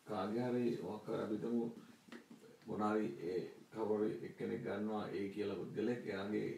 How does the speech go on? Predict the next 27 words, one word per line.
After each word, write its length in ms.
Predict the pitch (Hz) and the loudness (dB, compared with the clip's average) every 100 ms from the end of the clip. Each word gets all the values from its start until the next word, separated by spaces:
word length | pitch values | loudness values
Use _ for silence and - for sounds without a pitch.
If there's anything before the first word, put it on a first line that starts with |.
| - - | -6 -8
මේ 260 | 87 - - - - - - - | -6 -6 -8 -12 -16 -16 -14 -6
කර්මය 360 | 101 101 107 107 | -2 2 2 2
කියන 260 | 110 110 | 2 2
දේ 180 | 107 104 | 2 2
අපි 140 | 98 101 | 2 0
ගත්තොත් 480 | 101 - 117 - | -2 0 -2 0
එහෙම 220 | 117 113 - - - - - - - - | 0 2 0 -4 -6 -12 -18 -20 -20 -8
එතකොට 360 | 92 107 117 | 0 4 4
ඒ 140 | 120 117 | 4 2
කර්මය 440 | 104 101 107 123 123 | 2 2 2 2 4
එයා 380 | 101 101 104 104 - - - - - 82 | 2 2 2 2 0 -6 -18 -20 -16 -6
බ-, 340 | 82 87 - - 71 80 67 | -2 0 -2 -6 -6 -6 -6
මේ 200 | 69 67 | -6 -6
විශ්වයට 500 | 67 - - 139 - 110 - - | -6 -4 2 2 2 2 0 -4
ආපු 280 | - - - | -6 -4 -2
දවසේ 360 | 107 107 107 113 | 0 2 2 0
ඉඳලා 380 | 110 107 113 110 | 2 4 4 2
එයා 240 | 107 101 90 - | 0 -2 -2 -2
නිවන් 320 | 95 95 104 | -4 -2 -2
දකින්න 360 | 104 110 107 | -2 0 -2
කියන 180 | 104 104 | 0 0
අපි 300 | 104 104 107 | 0 0 0
සම්පූර්ණ 540 | 101 - 98 107 107 104 | -2 -4 -2 0 2 2
කාලය 280 | 107 107 107 | 0 2 2
ගත්තොත්, 460 | 110 - - - - - - - - - | 2 0 0 0 -2 -8 -20 -20 -20 -20
අ, 180 | - - - - - - - - - | -8 -2 0 0 -4 -6 -10 -12 -4
එයාට 400 | 110 104 107 | 2 4 4